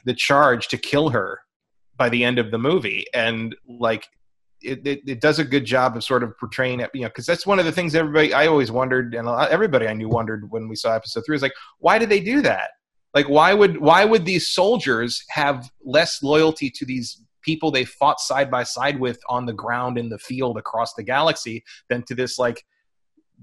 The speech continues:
old man in a robe? Like, why, you know, why would, I mean, they're conditioned, and okay, they're conditioned, yeah, soldiers are conditioned, but, like, soldiers don't necessarily follow immoral orders like that. Like, you're gonna have a hard time getting a Marine platoon to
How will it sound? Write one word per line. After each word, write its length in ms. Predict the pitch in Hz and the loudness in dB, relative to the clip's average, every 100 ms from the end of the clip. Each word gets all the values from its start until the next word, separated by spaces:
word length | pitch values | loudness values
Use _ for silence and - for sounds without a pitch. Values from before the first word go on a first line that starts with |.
| 120 | -8
old 280 | 120 131 139 | 0 2 2
man 240 | 127 143 143 | 0 0 2
in 80 | |
a 80 | 123 | 2
robe? 420 | 113 127 151 101 120 | 4 4 4 2 0
Like, 120 | 113 | 0
why, 240 | 120 123 | 4 2
you 80 | 131 | 2
know, 80 | 113 | -2
why 320 | 110 120 131 | 0 2 2
would, 260 | 135 135 123 | 2 0 -2
I 100 | 127 | -8
mean, 120 | 123 | -4
they're 100 | 135 | -4
conditioned, 600 | - 143 127 160 - 147 | -2 0 4 4 2 0
and 60 | 143 | 2
okay, 300 | 160 160 120 | 2 2 0
they're 100 | 127 | 0
conditioned, 540 | 127 120 139 147 135 | -2 -4 -2 -4 -4
yeah, 240 | 131 147 135 | -2 -2 -2
soldiers 440 | - 139 143 123 | -2 -2 -2 -2
are 80 | 123 | -4
conditioned, 520 | - 113 135 151 120 | -4 -6 -4 -4 -6
but, 100 | 110 | -6
like, 160 | 113 113 - | -6 -6 -8
soldiers 420 | - 135 135 123 | -8 -4 -4 -4
don't 180 | 107 120 | -6 -6
necessarily 400 | 120 - 117 113 | -6 -8 -8 -8
follow 300 | - 123 120 | -6 -4 -2
immoral 380 | 110 110 120 113 | -4 -4 -2 -2
orders 400 | 107 147 123 104 | -2 -2 -2 -6
like 180 | 101 - | -12 -10
that. 280 | 98 104 - - 107 - | -8 -6 -8 -10 -12 -6
Like, 140 | 110 - | -6 -6
you're 160 | 117 113 | -12 -6
gonna 140 | 135 139 | -2 0
have 120 | 127 | 0
a 60 | 113 | 2
hard 260 | 135 135 | 2 2
time 280 | - 151 143 | 0 0 2
getting 200 | 131 - | 0 -4
a 20 | |
Marine 400 | 113 113 120 143 156 | -4 -4 -2 -4 -4
platoon 400 | 120 - 123 | -6 -6 -6
to 60 | 117 | -6